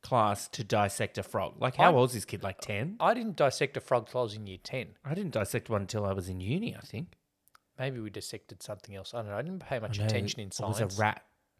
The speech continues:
Speaker 1: I dissected a rat
Speaker 2: Yeah,
Speaker 1: and
Speaker 2: but
Speaker 1: a
Speaker 2: it,
Speaker 1: frog.
Speaker 2: but it was already dead.
Speaker 1: I dissected a human.
Speaker 2: You didn't have to
Speaker 1: No, I didn't.
Speaker 2: You didn't have to chloroform it.
Speaker 1: No, killed it. You, yeah.
Speaker 2: They arrived dead to your science class.
Speaker 1: Yeah,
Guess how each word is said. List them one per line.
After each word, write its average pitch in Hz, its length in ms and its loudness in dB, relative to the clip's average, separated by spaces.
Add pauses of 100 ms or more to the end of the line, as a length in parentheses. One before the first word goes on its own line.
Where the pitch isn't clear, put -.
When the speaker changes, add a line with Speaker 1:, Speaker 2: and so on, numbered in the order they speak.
(720)
Speaker 1:
I 127 60 -6
dissected 113 480 -4
a 98 60 0
rat 98 240 0
Speaker 2:
Yeah, 226 40 2
Speaker 1:
and 127 100 0
Speaker 2:
but 117 120 6
Speaker 1:
a - 20 6
Speaker 2:
it, - 60 0
Speaker 1:
frog. 92 340 -8 (200)
Speaker 2:
but 247 100 -2
it 320 60 -6
was 320 160 -2 (120)
already 131 460 6
dead. 123 460 4 (140)
Speaker 1:
I 110 60 -6
dissected - 480 -6
a 92 60 -10
human. 92 500 -8
Speaker 2:
You 220 80 -2
didn't 285 180 0
have 160 180 2
to - 100 -4 (360)
Speaker 1:
No, 104 100 0
I 87 80 -2
didn't. - 260 -14
Speaker 2:
You 185 80 -10
didn't 247 220 -6
have 135 260 -4
to 110 160 -4 (180)
chloroform 107 800 0
it. 151 180 -4 (840)
Speaker 1:
No, 151 80 4
killed 165 380 4
it. 110 100 2 (200)
You, 147 140 -2 (180)
yeah. 104 300 2 (400)
Speaker 2:
They 240 160 6
arrived 151 580 4
dead 110 300 -2 (760)
to 151 120 -4
your 123 140 -2
science 123 400 2
class. - 500 -10 (340)
Speaker 1:
Yeah, 123 420 6